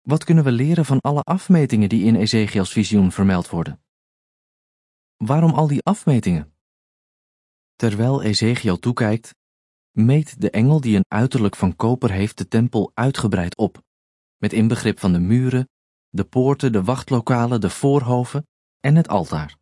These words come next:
Alleen al de hoeveelheid details kan overweldigend zijn voor de lezer. Maar denk eens aan wat we van al die details kunnen leren.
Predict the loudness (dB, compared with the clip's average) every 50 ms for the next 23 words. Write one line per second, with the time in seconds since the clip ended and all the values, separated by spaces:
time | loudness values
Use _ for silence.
0 | _ _ _ _ _ _ _ _ _ _ _ _ _ _ _ _ _ _ _ -6
1 | -4 -2 0 2 2 2 2 2 2 2 2 2 2 0 0 0 0 0 2 2
2 | 2 2 2 0 0 -2 -2 -4 -4 -4 -2 0 0 -2 -2 -2 -2 -2 0 0
3 | -2 0 0 0 2 2 2 2 2 2 2 2 2 2 0 0 0 -2 -2 -2
4 | -2 -2 -4 -4 -8 -12 -16 -18 _ _ _ _ _ _ _ _ _ _ _ _
5 | _ _ _ _ _ _ _ _ _ _ _ _ -2 0 0 0 2 2 2 2
6 | 4 4 2 2 2 0 0 0 2 2 2 2 2 0 -2 -2 -4 -2 0 0
7 | -2 0 0 -2 -2 -2 -2 -2 -2 -2 -2 -2 -2 -2 0 -2 -2 -2 -2 -2
8 | -2 -2 0 0 0 2 0 0 -4 -8